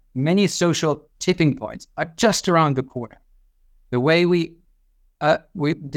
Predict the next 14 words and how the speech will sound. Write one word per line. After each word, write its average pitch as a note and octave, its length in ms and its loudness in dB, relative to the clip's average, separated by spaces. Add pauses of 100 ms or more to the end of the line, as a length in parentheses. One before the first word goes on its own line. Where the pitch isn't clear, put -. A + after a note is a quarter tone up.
we, D3 240 0
we C#3 160 -6
operate D#3+ 440 0
in D3+ 60 0
our D3 180 2
cities D#3 420 -2
from C3+ 180 -2
a C#3 40 -4
transport D#3 500 -2
perspective, D3+ 540 -2
the B2+ 80 -4
way C#3 220 0
we C#3 180 -2
live, D#3+ 320 -2